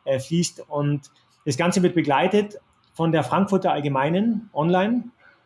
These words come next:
Und wir haben zwei, ja, tolle Kameramänner dabei, meine zwei dänischen, äh, meine dänischen, äh, Kamerapferde, die, die wirklich fit sind.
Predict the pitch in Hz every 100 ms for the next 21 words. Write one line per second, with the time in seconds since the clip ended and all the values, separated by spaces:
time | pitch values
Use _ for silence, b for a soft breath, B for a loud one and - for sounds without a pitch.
0 | b _ _ - 139 143 135 143 143 139
1 | 143 135 143 139 139 143 139 156 156 143
2 | 185 190 175 175 165 156 160 165 147 139
3 | 139 135 147 156 127 139 135 127 B B
4 | _ - 131 131 127 127 123 131 131 123
5 | 131 147 123 139 131 131 127 127 123 156
6 | 147 147 143 127 123 151 156 160 143 139
7 | 139 139 139 143 147 123 160 - 175